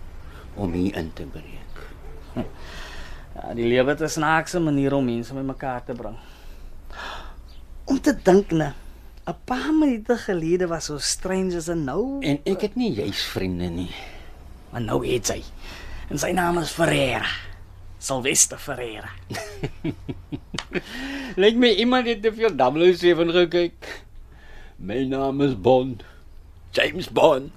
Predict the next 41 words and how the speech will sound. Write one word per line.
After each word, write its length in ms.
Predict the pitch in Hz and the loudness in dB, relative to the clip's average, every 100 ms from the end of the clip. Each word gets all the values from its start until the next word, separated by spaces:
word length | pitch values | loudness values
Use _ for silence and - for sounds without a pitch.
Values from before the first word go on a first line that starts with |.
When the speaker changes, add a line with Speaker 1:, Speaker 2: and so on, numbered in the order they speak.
| - - | -16 -4
Speaker 2:
Hy 220 | - - 113 | -2 2 4
was 160 | 131 | 4
my 200 | 147 151 | 4 2
favorite 480 | - 185 185 185 180 | 2 6 8 8 6
of 140 | 175 175 | 4 2
all 280 | 190 196 175 | 6 6 6
time, 380 | 190 190 180 170 | 6 6 6 2
Jay. 460 | 139 160 175 151 - 160 - | 4 4 4 0 -4 -8 -6
<laughs> 300 | 262 - - | -8 -8 -6
Ek 200 | 135 139 | -6 -2
like 340 | 143 156 180 | 4 4 6
hy 140 | 196 180 | 6 6
ou 100 | 190 | 4
se 160 | 170 180 | 2 -4
swag. 400 | 175 165 156 185 196 208 240 247 269 - | -2 -2 -2 -4 -8 -12 -12 -12 -12 -6
Speaker 1:
Ja, 120 | 233 | -4
maar 160 | 233 190 | 0 0
wie 140 | 180 | 0
dink 240 | 175 185 156 | 0 0 2
jy 140 | 135 135 | 2 4
het 60 | |
hom 100 | 110 | 2
die 120 | 110 - - | -2 -6 -4
beste 400 | 165 - - 95 | -2 -2 -6 -6
vertolk? 580 | 92 - - - - - - - - - - - - | -6 -6 -10 -10 -14 -16 -16 -16 -16 -16 -14 -14 -8
Speaker 2:
Om 140 | 127 156 | -2 2
eerlik 300 | 196 247 226 | 4 4 0
te 100 | 254 | -2
wees, 320 | 269 226 - - - - - - - - - - - - | -2 -4 -8 -14 -16 -18 -16 -16 -16 -12 -12 -12 -4 2
ek 200 | 320 - - | 4 2 0
dink 240 | 202 190 | 0 2
Sean 480 | - - 226 220 196 - - | 2 4 4 2 0 -4 2
Connery 500 | 254 240 240 247 196 | 4 4 2 0 -2
is 140 | 170 - | -6 -2
the 120 | 151 123 - | -2 -2 2
best 300 | 165 160 - - | 4 4 2 4
ever. 320 | 175 131 - - - - - - - - - - | 4 2 -6 -10 -12 -14 -18 -18 -16 -16 -16 -8
En 160 | 165 156 | -4 -2
Daniel 340 | 143 185 233 | -2 0 0
Craig, 200 | 254 | 2
hy 60 | 285 | 4